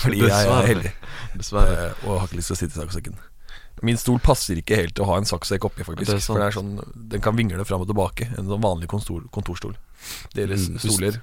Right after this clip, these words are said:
Speaker 2: hvis du hadde fått saccosekken, så hadde det vært veldig straff.
Speaker 1: Ja, det hadde vært veldig
Speaker 2: Mm.
Speaker 1: straff.
Speaker 3: Ja.
Speaker 1: Det kanskje skjer en annen gang.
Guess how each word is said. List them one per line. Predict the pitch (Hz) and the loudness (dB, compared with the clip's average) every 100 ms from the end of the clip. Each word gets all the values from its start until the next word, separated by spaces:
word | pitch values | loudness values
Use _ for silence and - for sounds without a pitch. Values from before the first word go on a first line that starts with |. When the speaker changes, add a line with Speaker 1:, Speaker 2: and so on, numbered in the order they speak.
| - | -4
Speaker 2:
hvis | 110 | -4
du | - 113 | 2 4
hadde | 95 | 4
fått | 107 - | 0 -2
saccosekken, | 107 - 92 85 - | -4 -4 -8 -6 -6
så | 90 - 95 | -4 -2 0
hadde | 95 | 0
det | 98 | 0
vært | 92 | 0
veldig | 92 90 92 104 | 0 0 -2 -4
straff. | - 90 - - - - 107 | -4 -4 -6 -20 -20 -16 -4
Speaker 1:
Ja, | |
det | 135 | 0
hadde | 147 | 0
vært | 104 | -2
veldig | 92 95 | -4 -4
Speaker 2:
Mm. | |
Speaker 1:
straff. | 90 - - | -6 -8 -4
Speaker 3:
Ja. | 104 107 | -2 -2
Speaker 1:
Det | 110 | -4
kanskje | 147 131 135 156 170 | -2 0 2 0 0
skjer | 185 | -2
en | 214 | -2
annen | 165 92 | -2 -2
gang. | 90 | -6